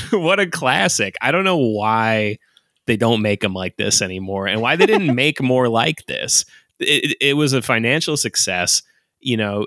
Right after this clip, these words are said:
Speaker 1: they end it with, you know, Jason carrying Freddy's head off and Freddy winks in the camera. And I'm
Speaker 2: He
Speaker 1: like,
Speaker 2: sure does.
Speaker 1: "You fucking made it so that you could make another. Why didn't you make another? Why don't they do this? <laughs> This is so fun. Why is everything so fucking serious all the time now?" Like,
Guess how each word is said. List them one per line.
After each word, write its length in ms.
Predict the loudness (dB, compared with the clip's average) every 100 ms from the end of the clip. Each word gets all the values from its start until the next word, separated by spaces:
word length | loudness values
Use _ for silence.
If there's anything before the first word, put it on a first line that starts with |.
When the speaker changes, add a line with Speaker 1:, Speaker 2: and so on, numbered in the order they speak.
| -6
Speaker 1:
they 220 | -4 -4 -2
end 260 | -4 -2
it 180 | -2 -4
with, 320 | -4 -6 -8 -10
you 140 | -6
know, 80 | -6
Jason 460 | -2 -2 0 -4 -8
carrying 420 | -4 -2 -2 -4
Freddy's 380 | -4 -2 -2 -2
head 260 | -2 0 0
off 320 | 0 -2 -2
and 240 | -8 -8
Freddy 240 | -4 -2 -2
winks 380 | -2 -4 0
in 100 | 0
the 80 | -2
camera. 400 | -4 -2 -2 -2
And 80 | -2
I'm 60 | 0
Speaker 2:
He 60 |
Speaker 1:
like, 120 | 0
Speaker 2:
sure 300 | 0 0 0
does. 480 | 2 2 2 0 -6
Speaker 1:
"You 160 | -2 -2
fucking 580 | 0 -2 -2 -2 0 2
made 240 | 2 2
it 180 | 0 0
so 240 | 0 0 2
that 160 | 2
you 160 | 2 0
could 160 | 0
make 220 | -2 -4 -2
another. 340 | 0 2 2
Why 160 | 2 2
didn't 220 | 2 2
you 60 | 0
make 180 | 2
another? 400 | 2 2 2 2
Why 160 | 2 2
don't 160 | 0 2
they 100 | 0
do 280 | 2 2
this? 420 | 2 2 2 0 2
<laughs> 60 |
This 260 | 2 0 2
is 260 | 2 2
so 240 | 2 2 0
fun. 380 | 0 2 2 2
Why 240 | 2 2
is 240 | 2 0 0
everything 420 | 0 0 0 0
so 200 | 0 -2
fucking 380 | 0 -2 0 -4
serious 640 | 0 0 0 2 2 2 0
all 160 | -2
the 100 | -2
time 340 | -6 -8 -8 -8
now?" 300 | -10 -10 -6
Like, 240 | -4 -6